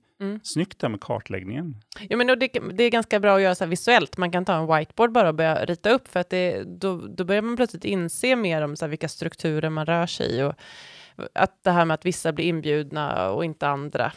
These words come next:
Speaker 1: blir också lite synliggjort. För det är ju ibland så att vi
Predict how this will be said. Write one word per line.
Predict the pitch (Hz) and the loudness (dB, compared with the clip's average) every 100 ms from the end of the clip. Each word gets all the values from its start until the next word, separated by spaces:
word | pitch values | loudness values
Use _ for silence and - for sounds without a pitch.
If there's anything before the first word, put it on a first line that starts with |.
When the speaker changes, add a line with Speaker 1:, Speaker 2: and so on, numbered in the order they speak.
| - | -8
Speaker 1:
blir | 180 185 | -2 -2
också | - | -2
lite | 196 190 | -2 -2
synliggjort. | - 220 175 165 208 254 - - | 0 0 2 4 4 4 2 -12
För | - 180 | -10 -4
det | 185 | -2
är | 233 | 0
ju | 254 269 | 0 2
ibland | 233 143 160 | 2 2 2
så | 170 85 | -2 -2
att | - 170 | -2 -2
vi | 160 | -2